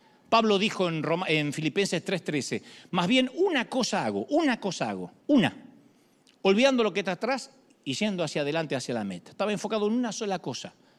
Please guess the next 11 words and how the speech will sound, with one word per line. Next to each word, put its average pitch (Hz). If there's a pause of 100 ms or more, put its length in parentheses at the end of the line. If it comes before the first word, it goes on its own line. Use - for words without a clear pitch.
(840)
Apple 262 (600)
produce 180
una 196
gran 302
influencia 202
en 180
las 156
generaciones 151
futuras. 113
Netflix, 143 (580)
Starbucks, 151